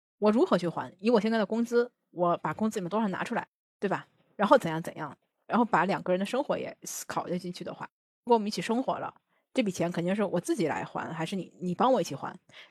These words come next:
啊，如果你要这么说的话，我也会跟你拜拜，你自己借的钱，为什么我帮你还？<laughs> 不是，说句实在的，如果是我自己有一份贷款的话，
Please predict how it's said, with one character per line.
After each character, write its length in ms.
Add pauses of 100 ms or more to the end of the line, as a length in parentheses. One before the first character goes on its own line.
(120)
啊， 80
如 80
果 100
你 60
要 60
这 80
么 80
说 120
的 40
话， 80
我 80
也 60
会 100
跟 120
你 40
拜 200
拜， 200 (340)
你 100
自 100
己 80
借 120
的 60
钱， 160
为 60
什 80
么 60
我 100
帮 180
你 60
还？ 180 (1120)
<laughs> 2000
不 80
是， 60
说 180
句 80
实 160
在 100
的， 80
如 80
果 100
是 100
我 340 (140)
自 160
己 80
有 60
一 60
份 160
贷 140
款 200
的 100
话， 180